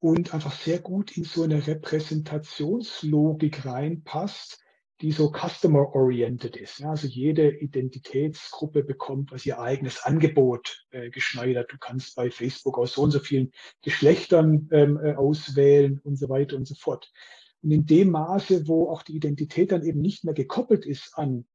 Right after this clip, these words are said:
also ein biologisches Geschlecht oder an einen sozialen Bestand, äh, was auch immer, wird sie eben, äh, frei handelbar. Also du kannst sie wechseln, du kannst sie verbessern, optimieren, ähm, also alles wertneutral erstmal gesagt.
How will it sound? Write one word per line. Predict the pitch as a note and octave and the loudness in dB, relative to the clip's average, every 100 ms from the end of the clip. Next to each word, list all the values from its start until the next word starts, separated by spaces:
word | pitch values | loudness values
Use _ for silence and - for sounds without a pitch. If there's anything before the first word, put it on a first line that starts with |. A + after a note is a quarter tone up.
| _ | _
also | A#2+ C3 | -16 -14
ein | B2 A#2 | -14 -14
biologisches | B2+ B2 B2+ E3+ D#3 D#3+ D3+ | -8 -4 0 0 0 -4 -6
Geschlecht | D3+ - C#3+ D3 - - | -8 -10 -6 -8 -8 -16
oder | C3 C3 | -14 -12
an | B2 B2 | -12 -14
einen | A#2+ B2 | -14 -14
sozialen | B2+ - - B2 C3 B2+ | -16 -18 -14 -10 -8 -10
Bestand, | - - - - D#3 F#3+ F3+ - - - - - _ | -14 -14 -14 -6 -2 -2 -2 -8 -16 -20 -20 -20 _
äh, | E3 D3 C#3+ | 4 4 4
was | D#3 - | 0 -4
auch | D#3 | -4
immer, | E3+ F3+ F3+ - | -2 0 -2 -4
wird | D3+ G3 - | 0 0 0
sie | G3 F3 | -2 0
eben, | F#3+ G3 G3 - | 2 2 2 -2
äh, | F#3+ | -12
frei | E3+ - D3+ G3 | -14 -6 -2 0
handelbar. | E3 A3 A3 D3+ - - - _ _ | 0 -2 -2 -4 -6 -12 -16 _ _
Also | - - | -16 -14
du | E3 | -12
kannst | - D#3 - | -6 -8 -6
sie | D#3 | -2
wechseln, | G3+ G#3+ - G#3 G3 F3+ - _ _ _ _ | 0 0 4 4 4 0 -10 _ _ _ _
du | C#3+ | -10
kannst | - D#3 C#3+ - | -6 -6 -6 -8
sie | D3 C#3+ | -6 -6
verbessern, | D3 D3+ A3 G3+ G3 F#3+ F3+ | -4 0 2 2 2 0 -2
optimieren, | F3+ F3 - D3 E3+ G3+ G3+ F#3+ - _ _ _ - | -4 -4 -2 -2 0 2 2 2 -2 _ _ _ 2
ähm, | D#3 D#3 D#3+ D#3 | 6 6 4 -6
also | D3+ D3 | -12 -6
alles | F3 G3+ - C#3+ | -4 -4 -6 -2
wertneutral | D#3 A3+ G3 F3 D#3+ D#3 D#3 D#3+ D#3 | -2 0 2 2 2 -2 0 0 -2
erstmal | D#3 D#3 D#3 D3+ | -8 -8 -6 -6
gesagt. | C#3+ D3+ F#3 G#3+ - | -6 -6 -6 -6 -14